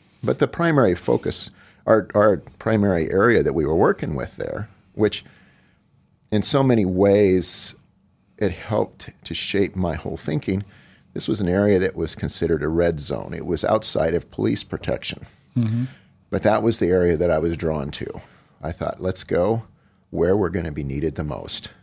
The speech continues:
Speaker 1: And so
Speaker 2: Mm-hmm.
Speaker 1: that's where, that's where I worked.
Speaker 2: Mm-hmm.
Speaker 1: And I had a, it was a grand adventure, and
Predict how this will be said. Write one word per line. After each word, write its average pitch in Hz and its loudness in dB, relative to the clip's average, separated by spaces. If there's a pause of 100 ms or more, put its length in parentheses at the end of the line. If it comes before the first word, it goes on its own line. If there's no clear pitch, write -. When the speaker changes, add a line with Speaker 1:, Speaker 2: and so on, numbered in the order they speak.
(200)
Speaker 1:
And - -6
so 113 0
Speaker 2:
Mm-hmm. 123 -2
Speaker 1:
that's 156 -6
where, 165 0 (260)
that's - -6
where 131 0
I 113 0
worked. 120 -4 (100)
Speaker 2:
Mm-hmm. 131 2 (280)
Speaker 1:
And 104 2
I 101 2
had 110 2
a, 90 0 (140)
it 104 2
was 104 0
a 98 -4
grand 98 -2
adventure, 85 -4 (300)
and 82 -4